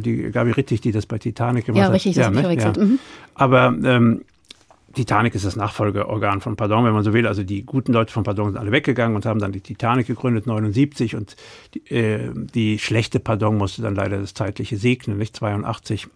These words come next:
Speaker 1: war es soweit. Die Titanic gibt's immer noch und das ist jetzt mittlerweile das dienstälteste Satireblatt. Wir haben, glaub ich, sehr viel mehr, äh, noch, äh, Ärger mit, ähm, der Justiz gehabt, also wir bei Titanic, als wir damals bei Pardon.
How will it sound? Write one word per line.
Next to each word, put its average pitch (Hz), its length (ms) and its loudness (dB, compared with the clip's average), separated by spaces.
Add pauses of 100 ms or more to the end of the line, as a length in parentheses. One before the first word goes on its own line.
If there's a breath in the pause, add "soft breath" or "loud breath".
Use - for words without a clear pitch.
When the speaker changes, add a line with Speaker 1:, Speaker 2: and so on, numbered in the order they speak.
(120)
Speaker 1:
war 113 180 -4
es - 260 -12
soweit. 113 500 -2 (840 loud breath)
Die 113 100 0
Titanic 117 400 2
gibt's - 160 -2
immer 151 160 4
noch 123 140 6
und 117 100 2
das 113 120 2
ist 123 120 -6
jetzt 127 220 0
mittlerweile 110 420 2
das 101 180 -4
dienstälteste 120 760 -4
Satireblatt. 113 540 0 (560 loud breath)
Wir 180 160 6
haben, 196 100 4
glaub 139 140 6
ich, 107 80 0
sehr 139 120 4
viel 113 140 0
mehr, 113 340 2
äh, 107 120 -2
noch, 101 240 -2
äh, - 80 -4
Ärger 113 340 0
mit, 101 300 -4
ähm, 104 400 -6 (160)
der 123 100 -2
Justiz 110 340 -2
gehabt, - 380 -2
also 104 320 -4 (240)
wir 120 180 0
bei 98 120 -2
Titanic, 113 440 0
als - 240 -10 (140)
wir 131 160 -4
damals 98 260 -4
bei 110 140 -6
Pardon. 123 420 0